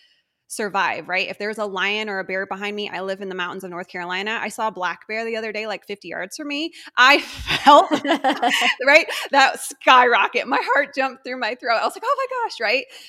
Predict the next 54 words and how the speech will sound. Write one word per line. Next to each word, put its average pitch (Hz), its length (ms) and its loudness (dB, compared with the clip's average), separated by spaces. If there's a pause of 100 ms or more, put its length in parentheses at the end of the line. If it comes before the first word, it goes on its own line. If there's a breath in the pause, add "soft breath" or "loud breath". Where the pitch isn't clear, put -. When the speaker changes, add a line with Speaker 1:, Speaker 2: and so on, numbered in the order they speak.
(140 loud breath)
Speaker 1:
Now, 254 240 2
now 254 160 2
imagine 262 460 -2 (100)
not 359 400 0
quite 285 180 0
that 226 180 0
high, 208 200 0
but 214 160 0
a 214 60 0
low 233 260 -2
grade 262 260 -2
version 202 320 -6
of 185 140 -8
that 165 340 -2 (400)
kind 330 200 -2
of 539 180 -2
in 254 80 -6
this - 220 -4 (100)
background, 185 880 -2
right? 202 220 -2
If - 120 -8
you 233 100 -10
have 220 200 0
a 208 60 -2
million 202 400 -6
tabs 214 520 -2
open 208 280 -4
in 202 120 -6
your 190 140 -8
phone, 247 460 -6
your, 311 240 -6
your 269 160 -8
phone 294 320 -4
starts 247 320 -6
to 214 80 -10
Speaker 2:
Mm. 185 40 -14
Speaker 1:
work 170 260 -12
slower. 170 380 -6
Your 214 160 -6
computer 285 540 -8
starts - 280 -10
to 180 100 -16
work - 200 -12
slower. 92 440 -10
It 208 260 -8
just 277 220 -8
starts 190 340 -8
to 262 140 -10
slow - 220 -10
you 190 180 -10
down, 285 320 -4
and 220 100 -8
it 208 140 -10
impacts 185 600 -4